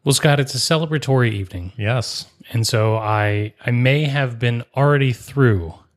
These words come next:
Speaker 1: the cheap stuff.
Speaker 2: Mm, the
Speaker 1: Work-
Speaker 2: Michelob is gone.
Speaker 1: Worked my way, no, I worked my way through a Corona in
Speaker 2: Okay.
Speaker 1: the pre-show, and now I am drinking a Hazy Cannon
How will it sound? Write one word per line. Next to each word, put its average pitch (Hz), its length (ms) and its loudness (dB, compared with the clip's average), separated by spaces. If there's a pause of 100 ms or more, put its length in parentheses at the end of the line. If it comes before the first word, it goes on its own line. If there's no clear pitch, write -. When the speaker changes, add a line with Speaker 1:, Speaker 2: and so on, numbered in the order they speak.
Speaker 1:
the - 80 2
cheap 104 300 -2
stuff. - 400 -10
Speaker 2:
Mm, 123 540 -6
the - 80 -4
Speaker 1:
Work- 131 180 2
Speaker 2:
Michelob 143 220 2
is 127 80 -2
gone. 123 420 -2
Speaker 1:
Worked 151 300 2
my 170 100 4
way, 135 420 2 (120)
no, 220 240 2
I 147 60 -2
worked 202 260 -10
my 180 120 -6
way 156 220 -4
through 135 320 -4
a 107 140 -4
Corona 156 720 -2 (140)
in 131 80 0
Speaker 2:
Okay. 120 260 4
Speaker 1:
the 156 40 0
pre-show, 170 680 -2 (100)
and 123 140 -2
now 151 400 2
I 127 140 2
am 123 200 2
drinking 113 440 -2
a 98 140 -4
Hazy 160 360 0
Cannon 120 560 -2